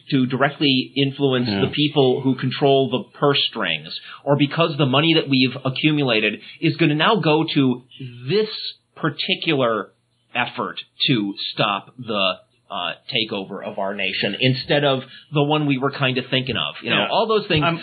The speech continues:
Speaker 1: those are all incredibly terrible, according to him.
Speaker 2: Yeah, I'm also
Speaker 1: The
Speaker 2: sensing a bit of the idea where if you find a, if you get a better idea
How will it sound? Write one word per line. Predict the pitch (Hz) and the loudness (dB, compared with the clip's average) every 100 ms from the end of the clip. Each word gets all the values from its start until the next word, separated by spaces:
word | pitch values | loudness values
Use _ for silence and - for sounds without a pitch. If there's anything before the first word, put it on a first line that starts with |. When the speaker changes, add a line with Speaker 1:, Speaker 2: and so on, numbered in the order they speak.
| - | -6
Speaker 1:
those | 220 254 | -2 2
are | 247 | 2
all | 226 | 2
incredibly | 220 220 208 165 135 | 2 0 2 0 0
terrible, | 196 180 120 104 | 0 2 2 0
according | 107 113 95 | -2 -2 -2
to | 87 | -4
him. | 85 139 | -6 -8
Speaker 2:
Yeah, | - 120 87 117 | -6 -6 -6 -4
I'm | 156 190 | -2 0
also | 226 214 170 | -2 -2 -2
Speaker 1:
The | 143 | 0
Speaker 2:
sensing | 160 151 151 143 | -2 -2 -2 0
a | 127 | 0
bit | 107 135 | 0 0
of | 127 113 | 0 0
the | 117 113 107 104 - - - - - | 0 2 -2 -6 -18 -20 -20 -20 -4
idea | 120 113 117 117 107 | 0 2 2 2 2
where | 107 110 104 101 - - - | 2 2 4 2 -2 -16 -12
if | - 143 135 | -2 0 2
you | 147 135 127 - _ _ _ _ - | 2 2 0 -14 _ _ _ _ -2
find | 156 151 139 | 0 2 2
a, | 117 135 | 0 -2
if | 139 131 | -4 -2
you | 120 113 107 127 | 0 0 -2 -2
get | 127 | 0
a | 113 98 - | 0 -2 -4
better | 143 160 180 | -2 0 0
idea | 165 165 147 160 180 160 | 0 0 0 0 0 -4